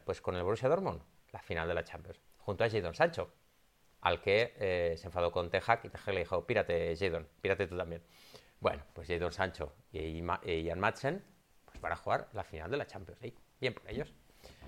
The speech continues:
Em, <clears throat> no hay mala relación entre Kane y Bellingham, eh, simplemente quizás un poco de envidia, dicen. Entiendo que es envidia de Kane a, eh, Bellingham.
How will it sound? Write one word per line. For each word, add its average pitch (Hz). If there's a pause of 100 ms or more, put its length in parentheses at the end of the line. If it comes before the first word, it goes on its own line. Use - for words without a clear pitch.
(460)
Em, 127
<clears throat> -
no 127
hay 170
mala 147
relación 120
entre 104
Kane 123
y 101
Bellingham, 160 (360)
eh, 107
simplemente 127
quizás 123
un 123
poco 131
de 139
envidia, 123 (200)
dicen. 82 (680)
Entiendo 90
que 95
es -
envidia 92
de 90
Kane 98
a, 85
eh, 80
Bellingham. 90